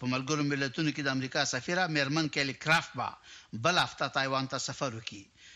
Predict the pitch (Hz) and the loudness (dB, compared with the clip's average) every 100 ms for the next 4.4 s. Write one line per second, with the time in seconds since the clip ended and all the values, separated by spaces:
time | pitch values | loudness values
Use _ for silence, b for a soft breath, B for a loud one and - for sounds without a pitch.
0 | - 127 - 180 196 B B B B _ | -14 -8 -2 -2 -4 B B B B _
1 | - 180 143 156 170 247 254 220 220 185 | -4 -2 0 2 4 4 0 -2 -2 0
2 | 190 233 214 220 175 175 175 226 - 180 | 2 0 0 -2 0 0 0 -2 -2 0
3 | 180 156 139 127 110 92 - 156 160 160 | 2 2 0 0 -4 -6 -2 2 2 2
4 | 226 240 - 190 | 0 -2 0 2